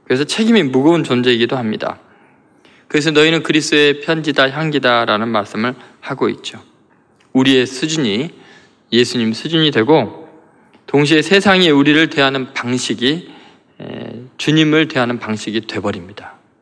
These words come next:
그렇기 때문에 지금 "너희를 저버리는 자는 곧 나를 저버린다"라는 말은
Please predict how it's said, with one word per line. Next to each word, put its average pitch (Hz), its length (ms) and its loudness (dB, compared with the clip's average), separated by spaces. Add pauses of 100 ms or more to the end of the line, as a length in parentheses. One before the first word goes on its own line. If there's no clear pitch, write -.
(100)
그렇기 160 220 2
때문에 131 500 0 (1160)
지금 175 320 0
"너희를 190 500 4
저버리는 180 600 2
자는 180 260 2
곧 156 140 -2
나를 135 320 2
저버린다"라는 135 720 0
말은 107 380 -4